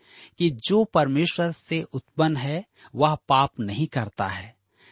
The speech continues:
विश्वासी यदि पाप में गिरे तो हमारे लिए एक उदार प्रबंध किया गया है। पिता के पास हमारा एक सहायक है जिसके पास हम पाप स्वीकार करके जा सकते हैं। मेरे मित्रों,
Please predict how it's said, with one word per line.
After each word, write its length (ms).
विश्वासी 760
यदि 280
पाप 280
में 220
गिरे 520
तो 120
हमारे 540
लिए 360
एक 340
उदार 420
प्रबंध 540
किया 320
गया 260
है। 300
पिता 300
के 220
पास 640
हमारा 440
एक 200
सहायक 600
है 300
जिसके 380
पास 640
हम 180
पाप 260
स्वीकार 640
करके 500
जा 340
सकते 440
हैं। 320
मेरे 220
मित्रों, 420